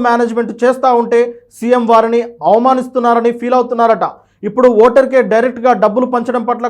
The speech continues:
కూడా వారు అసహనం వ్యక్తం చేస్తున్నారని టాక్. కానీ ఏ మంత్రులు డైరెక్ట్గా అడగలేక తమలో తాము మదన పడుతున్నట్టు తెలుస్తుంది. ఎందుకంటే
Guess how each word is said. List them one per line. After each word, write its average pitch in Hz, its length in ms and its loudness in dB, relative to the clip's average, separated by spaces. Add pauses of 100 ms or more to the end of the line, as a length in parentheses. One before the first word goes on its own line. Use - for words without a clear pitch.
కూడా 247 180 2 (260)
వారు 202 280 2 (320)
అసహనం 247 400 -2
వ్యక్తం 240 300 -4
చేస్తున్నారని 240 640 -4
టాక్. 196 260 -2 (320)
కానీ 208 220 2 (240)
ఏ 208 40 2 (120)
మంత్రులు 220 340 0 (140)
డైరెక్ట్గా 226 440 0
అడగలేక 233 400 0 (120)
తమలో 233 240 -2 (100)
తాము 233 220 0 (340)
మదన 214 220 0 (100)
పడుతున్నట్టు 226 500 -4
తెలుస్తుంది. 220 380 -8 (180)
ఎందుకంటే 214 400 -4